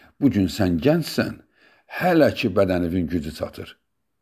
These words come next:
Amma bir gün sən dayanandan sonra bilmək olmur. Bədənin gücü yetəcək onu düzəltməyə,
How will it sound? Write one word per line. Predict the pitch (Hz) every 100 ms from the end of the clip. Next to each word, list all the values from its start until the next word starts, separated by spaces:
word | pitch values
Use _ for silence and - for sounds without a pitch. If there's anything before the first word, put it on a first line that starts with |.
| _ _ _ - - - _ -
Amma | 135 123 107 90
bir | 175 165
gün | 107 87
sən | - 110 95 82
dayanandan | 98 98 101 107 120 202
sonra | 190 - 85 80 67 - _
bilmək | 98 113 117 139 143
olmur. | 139 107 80 78 - _ _ _ _ _ _ _ _
Bədənin | 101 98 107 120 107
gücü | 87 98 120
yetəcək | 95 85 101 90 165 - - _ -
onu | 95 92 76
düzəltməyə, | 90 92 - 98 92